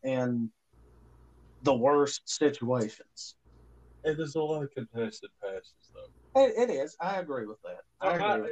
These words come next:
Speaker 2: I
Speaker 1: that.
Speaker 2: mean, John Madden used to say, right, "If you could put one finger on the ball, you should catch it." I mean, that's a little rough, John Madden, R I P, we love you. But, I mean, that's,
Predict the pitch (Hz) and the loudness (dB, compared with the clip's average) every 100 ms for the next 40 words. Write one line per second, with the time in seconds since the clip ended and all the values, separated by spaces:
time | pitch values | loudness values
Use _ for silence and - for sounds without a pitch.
0 | 156 165 151 139 156 156 151 156 147 131 | -6 -6 -4 0 0 0 0 0 0 -4
1 | 123 - - 120 110 120 120 113 131 123 | -8 -12 -6 -4 0 0 0 -4 -14 -12
2 | 117 131 107 113 120 120 117 - _ - | -4 -4 -2 -2 -2 -6 -10 -14 _ -8
3 | - 127 131 113 110 107 117 113 107 110 | 0 2 2 0 -2 -2 -2 -2 2 4
4 | 117 110 98 92 95 98 - - 104 104 | 6 6 4 -2 -10 -18 -20 -12 -4 -2
5 | - 151 196 170 165 165 156 151 135 127 | 0 -2 0 2 2 0 0 4 4 6
6 | 131 127 113 - _ _ 123 117 113 113 | 6 6 2 -6 _ _ -4 -4 -4 -4
7 | 110 113 110 110 110 - 110 104 107 107 | -6 -6 -6 -6 -6 -10 -16 -16 -8 -2
8 | 107 - 107 - - - - - - 156 | -2 -2 -10 -12 -20 -20 -20 -2 4 4
9 | 151 _ _ _ - 170 165 156 147 - | 4 _ _ _ -6 0 2 0 -6 -8
10 | - 156 156 _ - | 2 4 4 _ -20